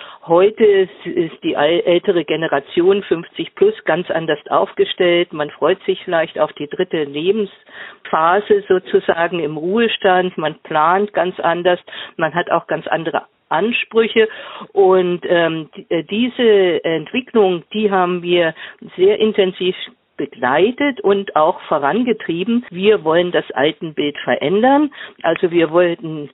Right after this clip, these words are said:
weg von den Alten, wo man Omachen sagt und ein bisschen betüdelt und, naja, äh, man also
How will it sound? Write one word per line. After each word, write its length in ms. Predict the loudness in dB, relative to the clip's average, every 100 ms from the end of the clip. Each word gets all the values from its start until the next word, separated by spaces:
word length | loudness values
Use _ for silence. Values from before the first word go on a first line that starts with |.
| _ _
weg 240 | -2 -2 -2
von 320 | -2 0 -2
den 180 | -4 -2
Alten, 480 | 0 2 2 -2 -4
wo 100 | -2
man 200 | -2 0
Omachen 580 | 0 2 0 0 -2 0
sagt 480 | 2 4 2 0 -4
und 140 | -6
ein 40 | -6
bisschen 360 | -14 -10 -8
betüdelt 840 | -8 -8 -6 0 4 6 6 4 0
und, 300 | -6 -6 -10 -18 -20 -8
naja, 800 | -4 0 2 2 0 0 0 0
äh, 40 |
man 300 | -2 -2 -2
also 360 | -2 -2 -2